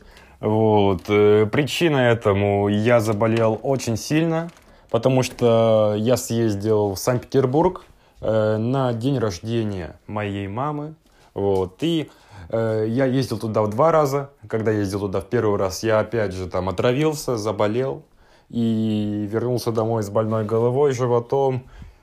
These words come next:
и температурой. И опять же я <laughs> вернулся домой с теми же симптомами.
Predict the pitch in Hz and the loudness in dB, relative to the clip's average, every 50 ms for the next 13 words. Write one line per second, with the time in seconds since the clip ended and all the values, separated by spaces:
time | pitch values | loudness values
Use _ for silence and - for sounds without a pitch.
0 | _ - - 113 113 110 110 113 110 110 110 110 110 107 107 104 104 101 101 104 | _ -12 -6 -4 -2 0 0 0 2 2 2 2 2 0 0 0 0 0 -2 -2
1 | 101 98 98 98 92 87 - _ _ - - - - - - - - 127 117 127 | -2 -2 -2 -2 -4 -4 -8 _ _ -20 -20 -20 -20 -20 -12 -6 -6 -4 -2 0
2 | 139 147 151 151 - 175 170 170 165 147 131 - 147 143 135 131 131 135 127 110 | 0 0 0 0 2 0 2 2 0 -2 -2 -2 -2 -2 -2 -2 0 -2 -2 -2
3 | 95 90 95 101 101 98 95 95 95 92 85 80 82 82 90 104 98 - - - | -2 -4 -4 -4 -2 -2 0 -2 -2 -4 -4 -6 -8 -6 -6 -8 -8 -8 -16 -20
4 | - 156 80 - 110 113 123 120 120 127 127 123 117 - 120 117 120 127 139 143 | -16 -16 -14 -8 -2 0 0 0 0 0 -4 -4 -4 -6 -4 -2 -2 -2 -2 -4
5 | 131 135 - 123 117 107 101 98 87 95 - - 104 104 101 - 147 151 151 147 | -4 -4 -4 -2 -2 0 0 0 -2 -4 -2 -2 -2 -2 0 2 2 2 2 2
6 | 143 139 135 131 | 0 -2 -4 -6